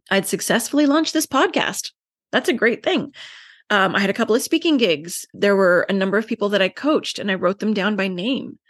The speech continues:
I went to the symphony with my older daughter. We experienced the Harry Potter symphony thing that, that our local symphony does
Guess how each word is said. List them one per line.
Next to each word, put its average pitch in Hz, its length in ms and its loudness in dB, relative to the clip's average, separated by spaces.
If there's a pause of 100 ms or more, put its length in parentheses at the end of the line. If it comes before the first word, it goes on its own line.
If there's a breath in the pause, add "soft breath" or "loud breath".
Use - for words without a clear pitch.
(320 soft breath)
I 214 80 4
went 240 180 4
to 277 80 4
the 277 60 2
symphony 277 520 2
with 196 160 -2
my 196 100 0
older 208 280 2
daughter. 214 380 2
We 185 120 2
experienced 185 580 -6
the 214 60 -4
Harry 196 180 2
Potter 202 240 0
symphony 233 420 0
thing 165 200 -6
that, - 180 -2
that 185 160 2
our 170 160 4
local 175 240 2
symphony 254 400 0
does 170 340 -2